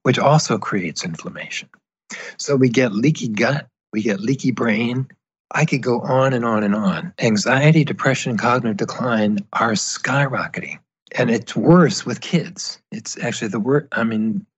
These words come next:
childhood rates of depression are five to eight times what they were in the nineteen sixties.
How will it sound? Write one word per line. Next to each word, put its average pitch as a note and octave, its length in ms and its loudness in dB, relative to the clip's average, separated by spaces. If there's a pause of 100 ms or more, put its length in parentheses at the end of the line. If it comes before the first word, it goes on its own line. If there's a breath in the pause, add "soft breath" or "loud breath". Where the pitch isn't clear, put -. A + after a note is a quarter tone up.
(140)
childhood C#3+ 600 0
rates F#2 640 -8 (200)
of A2 400 -4 (220)
depression G#2+ 600 -2
are A2 140 -6
five C#3+ 420 0
to C3+ 80 -2
eight B2+ 200 -2
times G2 480 -6
what G2 120 -4
they G#2 120 -4
were G2+ 240 -4
in F#2+ 80 -6
the G2 60 -6
nineteen G2 440 -8
sixties. - 640 -14